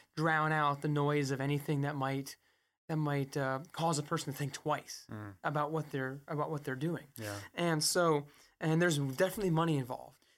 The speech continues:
Speaker 2: Well,
Speaker 1: Big time money
Speaker 2: Yeah.
Speaker 1: involved in the abortion industry.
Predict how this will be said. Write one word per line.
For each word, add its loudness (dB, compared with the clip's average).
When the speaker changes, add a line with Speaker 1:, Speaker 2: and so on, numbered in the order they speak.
Speaker 2:
Well, 0
Speaker 1:
Big 4
time -2
money 0
Speaker 2:
Yeah. -2
Speaker 1:
involved -2
in 0
the 0
abortion -4
industry. -4